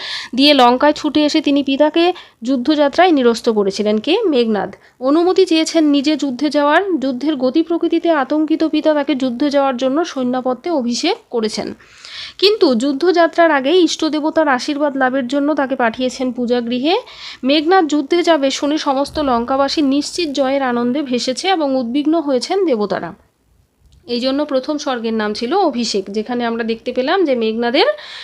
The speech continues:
সৈন্যপত্তে বা সেনাপতি পদে অভিষেক ঘটল। এরপরে দ্বিতীয় স্বর্গে কি ঘটেছে? উদ্বিগ্ন দেবতাদের রাত্রিব্যাপী বিনিদ্র ষড়যন্ত্র ও মেঘনাদ হত্যার আয়োজন বর্ণিত হয়েছে দ্বিতীয় স্বর্গে।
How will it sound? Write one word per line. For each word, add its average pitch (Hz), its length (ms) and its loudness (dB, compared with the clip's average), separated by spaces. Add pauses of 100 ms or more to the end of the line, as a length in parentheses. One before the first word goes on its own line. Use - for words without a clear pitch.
সৈন্যপত্তে 277 760 0 (760)
বা 240 100 -4
সেনাপতি 302 520 0
পদে 247 340 2
অভিষেক 262 500 0
ঘটল। 196 380 -4 (380)
এরপরে 330 340 4
দ্বিতীয় 311 400 4
স্বর্গে 359 340 2
কি 339 160 4
ঘটেছে? 339 400 2
উদ্বিগ্ন 349 500 4
দেবতাদের 320 560 2
রাত্রিব্যাপী 294 540 0
বিনিদ্র 277 480 0
ষড়যন্ত্র 302 760 2
ও 254 140 4
মেঘনাদ 254 480 2
হত্যার 285 360 0
আয়োজন 262 420 2
বর্ণিত 262 320 0
হয়েছে 269 340 2
দ্বিতীয় 247 320 0
স্বর্গে। 269 360 0